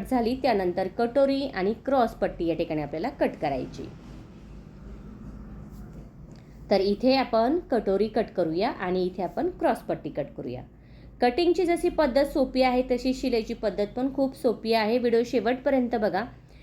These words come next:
खूप सोप्या पद्धतीमध्ये चाळीस साईजचा हा कटोरीचा ब्लाऊज डिझाईनचा बनणार आहे.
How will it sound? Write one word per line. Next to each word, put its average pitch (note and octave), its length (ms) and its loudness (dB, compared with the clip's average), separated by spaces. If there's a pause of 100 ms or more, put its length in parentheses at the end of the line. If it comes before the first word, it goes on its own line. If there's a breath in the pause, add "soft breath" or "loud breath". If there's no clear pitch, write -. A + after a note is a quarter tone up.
(240 loud breath)
खूप D#4 280 2
सोप्या C4+ 400 4
पद्धतीमध्ये C#4 680 2
चाळीस B3+ 420 0
साईजचा B3+ 320 0
हा A#3 120 0
कटोरीचा B3 560 2
ब्लाऊज A#3+ 300 2
डिझाईनचा A3 440 2
बनणार G#3 400 2
आहे. A#3 260 0